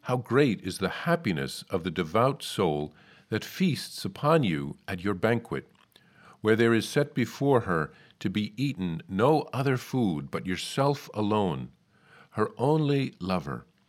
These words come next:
most desired of all that her heart can desire. To me, it would be happiness indeed to shed tears in your presence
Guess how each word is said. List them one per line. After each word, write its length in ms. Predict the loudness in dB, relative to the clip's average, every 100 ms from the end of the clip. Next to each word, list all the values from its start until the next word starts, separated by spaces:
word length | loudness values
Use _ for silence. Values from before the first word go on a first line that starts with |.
| -20 -20 -20 -6
most 600 | 2 4 4 0 -10 -6
desired 580 | -2 0 2 4 4 2
of 120 | 2
all 460 | 4 4 2 -4 -14 _ _ -8
that 120 | -4
her 140 | -4
heart 420 | -6 2 2 2 -4 _
can 200 | -6 -4
desire. 600 | -2 0 2 2 0 -6 -16 _ _ _ _ _ -20 -20 _
To 100 | 0
me, 540 | 4 4 4 2 -2 -8 _ _ _
it 160 | -2 2
would 180 | 0
be 120 | 0 -4
happiness 680 | 0 0 0 0 -2 -2
indeed 560 | -4 0 0 0 -2 -6
to 100 | -10
shed 400 | -2 0 0 -2
tears 580 | -2 2 4 4 0 -2
in 120 | -2
your 100 | -2
presence 720 | 0 0 0 -2 -8 -10